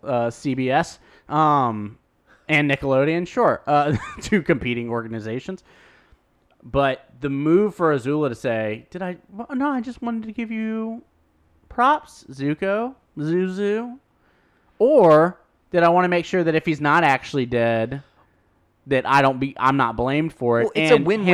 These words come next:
Speaker 1: him
Speaker 2: for
Speaker 1: being
Speaker 2: her.
Speaker 1: dead doesn't actually, I was there when you did it, and me being there is probably the reason you did it, so
Speaker 2: Well, and it's a win-win
Speaker 1: I'm
Speaker 2: for
Speaker 1: fine.
Speaker 2: her
Speaker 1: Yeah.
Speaker 2: because even if,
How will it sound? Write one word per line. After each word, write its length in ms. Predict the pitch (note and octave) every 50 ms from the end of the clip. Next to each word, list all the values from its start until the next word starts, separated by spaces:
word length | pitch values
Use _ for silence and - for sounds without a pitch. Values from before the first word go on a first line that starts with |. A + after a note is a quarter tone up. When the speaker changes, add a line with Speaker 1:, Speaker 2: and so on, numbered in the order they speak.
| - -
Speaker 1:
him 40 | C3
Speaker 2:
for 60 | C#3+
Speaker 1:
being 180 | D#3+ - F#3+ F#3
Speaker 2:
her. 120 | F3 D#3
Speaker 1:
dead 380 | C#3 B2+ B2 B2 B2 B2 B2+ B2
doesn't 240 | C3+ C3+ B2+ C#3 C#3
actually, 420 | C3 C3 - - C#3 A#2+ A#2+ B2 -
I 100 | C3 C#3+
was 160 | C3+ C3+ A#2+ A2
there 240 | C3 C3+ C#3 C#3
when 200 | C3+ C3 B2+ B2+
you 80 | A#2+ A2+
did 260 | A2 G#2+ B2 B2 B2
it, 180 | A2+ G#2+ G#2+ -
and 260 | - A2+ A2+ A2+ B2+ - _ _ - - -
me 260 | C3 B2+ B2+ B2+ B2
being 240 | A#2 B2 B2 A#2+ A#2
there 140 | A2+ A2+
is 80 | A2 G#2+
probably 320 | - - A#2+ A2+ A2 G#2
the 100 | G2 F#2+
reason 360 | F#2 F#2 F#2 F2+ F2+ F#2+ F#2+ F#2+
you 80 | F#2+
did 200 | F2+ G2+ G2+ G2+
it, 200 | G#2+ A2 - -
so 500 | - - A2 G#2 G#2 G#2 G#2 G2+ G2 G2+ -
Speaker 2:
Well, 140 | F#3+ G3 F#3+
and 100 | F#3 F#3+
it's 120 | F#3 - F3+
a 60 | E3
win-win 480 | C#3+ C3 D#3+ F3+ F3+ E3+ D3+ C#3 C#3+ C3+
Speaker 1:
I'm 100 | A#2 A2+
Speaker 2:
for 60 | G#2+ A2+
Speaker 1:
fine. 120 | G#2+ G2+ G2+
Speaker 2:
her 200 | A2+ A2 F#2 F2
Speaker 1:
Yeah. 40 | F2+ G2 F#2+ A2
Speaker 2:
because 260 | C3+ G2 G2 G2 - -
even 260 | C3+ D#3+ F3+ F3 D#3+ C#3+
if, 360 | B2+ A#2 - - - -